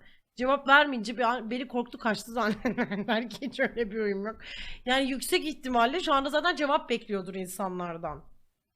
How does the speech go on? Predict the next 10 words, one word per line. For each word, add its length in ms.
Berkcan'a 380
falan 300
mı 80
laf 200
etmiş? 760
Aa. 300
Aa, 120
ne 120
oldu 440
ki? 220